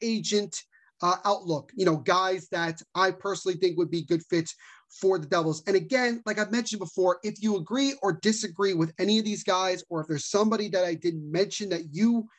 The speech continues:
think that would be a good fit for the Devils, let me know on Twitter at Devil State, also on Instagram at Devil State of Mind. I would always love to hear what you guys have to say. I really do appreciate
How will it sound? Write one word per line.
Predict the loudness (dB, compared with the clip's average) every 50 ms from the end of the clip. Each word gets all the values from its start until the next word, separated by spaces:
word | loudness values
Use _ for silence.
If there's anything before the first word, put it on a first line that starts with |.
| _ _ _ 2
think | 2 2 2 0
that | 0 0 0 -2 -4 _ _ _ -4
would | -2 -2 0
be | 2 2 0
a | 2
good | 2 0 0 0
fit | 0 -2 -2 -2
for | 0 -2
the | -2 0
Devils, | 2 2 2 2 2 -2 -4 -6 -10 -18 -20 -20 _ -4
let | -4 -2 0 0
me | 0 2
know | 2 2 2 0
on | -2 -4 -8
Twitter | -8 -4 0 2 2 0 0 -2
at | -6 -6 -6
Devil | -6 -6 -4 -4 -6
State, | -6 0 2 2 2 2 0 -6 -14 _ _ _ _ _ 0
also | 0 0 2 2 0 0
on | 0 0
Instagram | -2 -6 -8 -8 -8 -6 -2 0 0 0 -2 -4 -4 -4
at | -4 -2 0
Devil | 0 2 2 0 -2
State | -2 0 0 2
of | 2
Mind. | 2 2 2 2 0 -2 -4 -4
I | -2 -2
would | -2 -2 -2 0
always | 2 2 4 2 2 0 -2
love | -4 -4 -4 -4 -6 -8
to | -10 -10
hear | -10 -8 -2 0 2 4 4 4 2 0 -4 -10 _ _ _ _
what | -2 -2 0
you | 0 2
guys | 2 2 2 2 0
have | -4 -4 -6
to | -8
say. | -6 -2 0 2 2 0 0 -2
I | -2 -2 2
really | 2 2 2 2 0
do | -4 0 0 0 0
appreciate | 0 -2 -6 -8 -6 -6 -6 -2 -2 -2 -2 -2 -4 -10